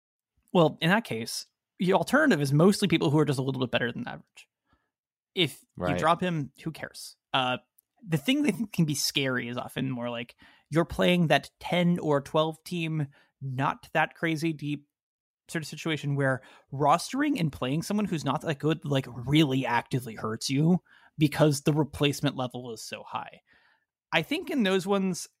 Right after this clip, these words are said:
Speaker 1: it's kind of just me getting caught up in the moment a lot whenever I do end up picking a lot of guys that I, uh,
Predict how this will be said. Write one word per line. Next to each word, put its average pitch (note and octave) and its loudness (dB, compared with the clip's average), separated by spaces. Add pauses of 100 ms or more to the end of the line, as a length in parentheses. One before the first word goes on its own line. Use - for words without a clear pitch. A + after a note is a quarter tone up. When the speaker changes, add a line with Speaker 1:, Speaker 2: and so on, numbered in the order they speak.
(920)
Speaker 1:
it's - -2
kind F#3 2
of G3+ 2
just A3 -2
me G#3+ 4
getting F#3 2
caught D3 0
up D3+ -2
in D3 0
the C3+ 2
moment C3+ -2
a D3 -2
lot D3 2
whenever C3 -2
I B2+ -2
do B2 -6
end B2+ -6
up B2+ -6
picking C#3+ -2
a A2+ -6
lot A2+ 0
of A#2 -6
guys A#2 -2
that A#2 0
I, A2+ -6
uh, B2 -8